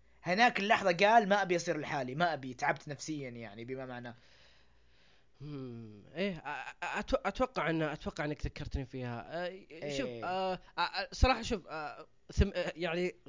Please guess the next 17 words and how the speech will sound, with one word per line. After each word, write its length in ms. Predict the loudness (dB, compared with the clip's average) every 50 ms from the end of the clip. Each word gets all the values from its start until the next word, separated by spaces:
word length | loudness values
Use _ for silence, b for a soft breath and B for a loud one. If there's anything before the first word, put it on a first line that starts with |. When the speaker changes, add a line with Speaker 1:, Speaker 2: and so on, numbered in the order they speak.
| -10 -2
Speaker 2:
ما 160 | 0 0 2
له 80 | 2
داعي 240 | 0 -2 -2 -2 -2
السؤال 300 | -2 0 0 0 -2 -2
صراحة، 360 | -2 -4 -4 -4 -4 -4 -4
ليش، 340 | -4 -4 -4 -4 -8 -10 -10
ليش، 280 | -10 -10 -8 -8 -8 -8 -8
آه، 480 | -8 -6 -8 -8 -8 -10 -10 -12 -10
ليش 220 | -8 -8 -8 -6 -6
تت-، 280 | -8 -8 -8 -10 -12
ليش 320 | -12 -12 -10 -12 -12 -12 -12 -14 -14 -14 -14
تصرفون 400 | -14 -12 -12 -10 -8 -8 -6 -6
ثمانين 380 | -4 -6 -4 -4 -6 -6 -6 -8
مليون 160 | -8 -8 -10
في 120 | -12 -14
قصة 240 | -14 -12 -12 -12 -12
كذا؟ 280 | -12 -10 -10 -10 -10